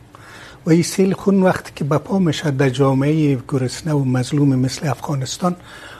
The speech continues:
باز هم این خانواده هاست که ناناور خود از دست می‌ده. طالبا با تمام خشونت با زنا حداقل از شرم روزگار کمی مدارا می‌کنه.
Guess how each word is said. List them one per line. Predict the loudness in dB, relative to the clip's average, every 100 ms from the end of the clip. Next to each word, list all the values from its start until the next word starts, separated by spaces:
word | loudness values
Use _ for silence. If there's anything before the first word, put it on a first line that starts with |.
| -4
باز | 2 2 2 -2
هم | -2 0 0 0 -4
این | -4
خانواده | -4 -2 0 2 2 2 2
هاست | 2 0 -2 -2
که | 0
ناناور | 0 0 -2 -2 -4
خود | -6 -8
از | -6 -6 -8
دست | -8 -8
می‌ده. | -10 -12 -20 -20 -20 _ -20 -20 -20 -20 -20 -20 -20 -8
طالبا | 0 2 2 2 2
با | 2 -2
تمام | -2 -2 0 2 0
خشونت | -2 -4 -4 -2 0 -2 -4 -12 -20 -20 -6
با | 2 2
زنا | 2 2 2 0
حداقل | -4 -4 -4 -2 -2 -2 0 2
از | 2 0
شرم | 0 0 2 0
روزگار | 0 -2 -2 -2 -2 -4
کمی | -6 -2 -2
مدارا | -2 -2 0 2
می‌کنه. | 0 -4 -12